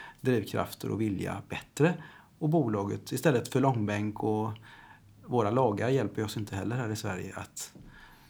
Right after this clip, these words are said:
så det kan ju bli väldigt mycket, om man talar då, ineffektivitet och även kostnader om man är kvar för länge på fel ställe.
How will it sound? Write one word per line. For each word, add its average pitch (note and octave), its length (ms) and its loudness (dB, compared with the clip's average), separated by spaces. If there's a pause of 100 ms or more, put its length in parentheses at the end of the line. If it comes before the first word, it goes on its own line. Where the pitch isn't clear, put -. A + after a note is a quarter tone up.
(220)
så - 140 -4
det B2+ 60 4
kan C#3 140 4
ju C3+ 60 6
bli C#3+ 100 8
väldigt C#3+ 260 6
mycket, C3+ 400 2
om B2+ 80 2
man B2 100 2
talar B2 280 2
då, A#2 160 0 (880)
ineffektivitet C3+ 1080 2
och E3 100 6
även B2 200 4
kostnader A#2+ 680 -2
om C3 100 0
man B2 260 -2
är B2 60 -2
kvar G#2+ 220 2
för A#2 100 -4
länge G2+ 240 -2
på G#2 80 -6
fel G#2 160 -2
ställe. A2+ 320 -6